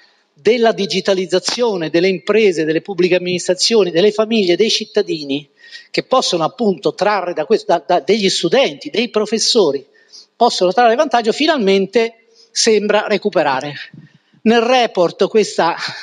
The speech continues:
ve la risparmio, sviluppiamo tutta una serie di considerazioni per capire che cosa dobbiamo andare a misurare, che cosa dobbiamo vedere, che cosa serve, perché misuriamo le competenze digitali.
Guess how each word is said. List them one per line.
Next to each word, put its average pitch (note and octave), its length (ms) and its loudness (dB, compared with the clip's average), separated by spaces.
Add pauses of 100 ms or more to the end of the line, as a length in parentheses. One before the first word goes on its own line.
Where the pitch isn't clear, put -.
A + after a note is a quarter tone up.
ve E3+ 200 -2
la E3+ 100 2
risparmio, D#3+ 920 -2 (460)
sviluppiamo F#3+ 680 0
tutta A3 260 -4
una E3+ 140 2
serie F#3 240 0
di D#3+ 60 -2
considerazioni E3+ 760 0
per E3 180 0
capire E3+ 360 -2
che F3 140 -10
cosa A#3 300 2
dobbiamo D#3+ 340 -2
andare D#3+ 240 0
a D#3+ 60 -2
misurare, D#3+ 640 -2 (300)
che - 200 0
cosa B3 300 2
dobbiamo F3 360 0
vedere, D#3 480 2 (380)
che - 260 -2
cosa B3+ 380 0
serve, D3 840 -2 (100)
perché - 400 0
misuriamo C#3+ 520 0
le C#3 80 2
competenze D3 540 0
digitali. C3+ 460 -2